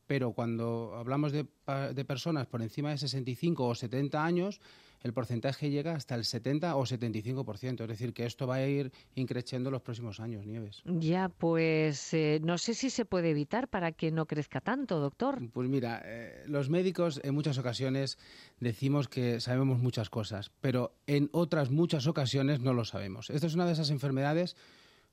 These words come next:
Speaker 1: cuya causa, cuya etiología es desconocida. En la gran, en el gran porcentaje de casos, casi el ochenta, ochenta y cinco por ciento,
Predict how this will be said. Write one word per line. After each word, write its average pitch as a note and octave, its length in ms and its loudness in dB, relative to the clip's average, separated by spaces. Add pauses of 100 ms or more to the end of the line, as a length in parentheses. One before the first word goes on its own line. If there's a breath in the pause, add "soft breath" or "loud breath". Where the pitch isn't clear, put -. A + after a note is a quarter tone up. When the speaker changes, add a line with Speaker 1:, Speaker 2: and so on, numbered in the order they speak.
Speaker 1:
cuya C3 360 2
causa, D3 460 2
cuya B2 340 2
etiología A#2+ 760 0
es B2+ 160 -2
desconocida. A#2+ 680 -2
En A#2 240 0
la A2+ 100 2
gran, D#3 320 0 (100)
en C3 120 -2
el A#2+ 100 0
gran D#3 160 2
porcentaje C#3+ 460 -2
de A#2 120 -2
casos, C#3+ 380 -2
casi C3 320 -2
el A#2 100 0
ochenta, C#3+ 460 0
ochenta B2 300 -2
y - 20 -2
cinco D3 240 -2
por B2+ 120 -2
ciento, C#3+ 440 -2